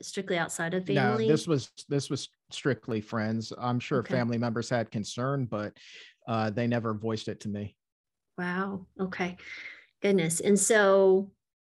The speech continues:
Speaker 1: now what's the next step in your journey? So you've cut people out of your life. You know you have a problem. You're probably feeling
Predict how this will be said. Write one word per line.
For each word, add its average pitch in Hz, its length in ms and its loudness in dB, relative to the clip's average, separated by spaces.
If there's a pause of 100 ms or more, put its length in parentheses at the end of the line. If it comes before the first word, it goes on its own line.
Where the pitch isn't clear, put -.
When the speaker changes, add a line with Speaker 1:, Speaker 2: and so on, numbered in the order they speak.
(460)
Speaker 1:
now 220 400 6
what's 190 240 2
the 208 100 0
next 180 280 0
step 185 320 -4
in 185 120 0
your 175 140 0
journey? 190 520 0
So 185 200 -4
you've 180 300 0
cut - 240 -4
people 226 260 -2
out 196 200 4
of 196 60 4
your 190 160 4
life. 180 440 0
You 180 80 -6
know 185 160 0
you 202 160 2
have 190 220 -2
a 185 60 -6
problem. 180 640 -4
You're 180 80 -6
probably 190 320 0
feeling 185 540 -4